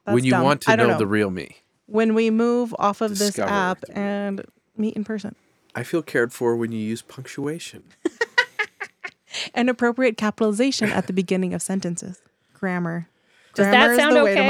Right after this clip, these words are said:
Speaker 3: okay?
Speaker 1: heart.
Speaker 3: Here's what I put. I said, "When someone takes the time to ask questions and get to know me, especially past the basics."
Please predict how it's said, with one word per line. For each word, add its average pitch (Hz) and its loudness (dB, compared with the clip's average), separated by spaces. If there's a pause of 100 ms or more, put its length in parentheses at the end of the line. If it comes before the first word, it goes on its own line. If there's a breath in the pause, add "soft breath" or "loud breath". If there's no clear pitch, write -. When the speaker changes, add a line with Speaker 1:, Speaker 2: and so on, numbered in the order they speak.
Speaker 3:
okay? - 2
Speaker 1:
heart. 175 -2
Speaker 3:
Here's 339 2
what 339 6
I 302 8
put. 247 2
I 196 2
said, 226 0
"When 220 2
someone 285 2
takes 320 -4
the 320 -4
time 226 2
to - 0
ask 202 0
questions 214 -2 (320 loud breath)
and 196 2
get 214 0
to 269 -4
know 214 2
me, 208 0
especially 202 -2
past 180 -4
the 185 -6
basics." - -12